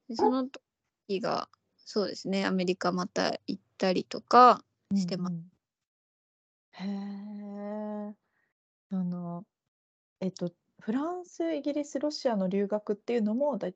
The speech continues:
Speaker 2: 中学から高校の間にそういったショーで
Speaker 1: そうですね。えっと、
Speaker 2: 得たっていうことなんですか？
Speaker 1: と、ロシ-、あ、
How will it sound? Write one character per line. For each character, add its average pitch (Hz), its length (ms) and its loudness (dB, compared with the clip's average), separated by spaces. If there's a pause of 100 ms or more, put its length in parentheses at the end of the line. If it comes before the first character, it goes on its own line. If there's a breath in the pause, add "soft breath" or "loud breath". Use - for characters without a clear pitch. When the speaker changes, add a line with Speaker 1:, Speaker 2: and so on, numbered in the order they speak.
Speaker 2:
中 202 260 0
学 190 240 -4
か 165 120 -4
ら 160 80 -6
高 170 180 0
校 156 180 -4
の 151 100 -2
間 156 200 -4
に 151 160 -4
そ - 200 -2
う 175 60 4
い 175 40 -2
っ - 20 -8
た 170 120 -4
シ - 140 -6
ョ 202 40 6
ー 349 120 10
で 339 60 8
Speaker 1:
そ 294 60 12
う 254 40 8
で 233 60 0
す - 60 -20 (360)
ね。 202 320 -4
え 220 120 2
っ - 20 2
と、 185 60 2
Speaker 2:
得 175 100 0
た 160 80 -2
っ 220 200 6
て 180 60 4
い 196 80 4
う 185 40 4
こ 160 80 -8
と - 120 -10
な 151 100 -12
ん 175 80 -12
で 202 60 -16
す - 0 -
か？ - 60 -20 (960)
Speaker 1:
と、 196 1040 -4 (840)
ロ 320 220 6
シ-、 - 960 0
あ、 214 160 2